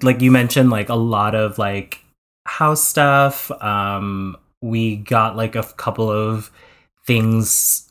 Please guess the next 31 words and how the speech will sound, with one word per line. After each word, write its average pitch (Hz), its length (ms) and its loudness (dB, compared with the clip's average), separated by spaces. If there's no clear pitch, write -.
fixed - 480 0
up. 104 300 -2
Nothing, 127 480 2
like, 117 240 0
super 101 880 -2
sexy - 560 -2
or, 92 340 -8
you 110 140 -14
know, 85 260 -18
that 104 260 -6
great, 95 200 -8
but 92 300 -8
we 127 100 -2
got, 113 200 0
like, 110 120 -4
a 110 60 -2
new 104 460 -4
fireplace 120 2000 2
downstairs. 170 1040 2
We 120 100 2
fixed - 360 -2
the 120 60 2
one 110 140 2
upstairs, 107 560 0
so 110 120 0
it's 104 120 -6
been 110 160 0
very 104 220 -2
cozy 101 420 -10
this 104 220 -8
winter. 92 680 -10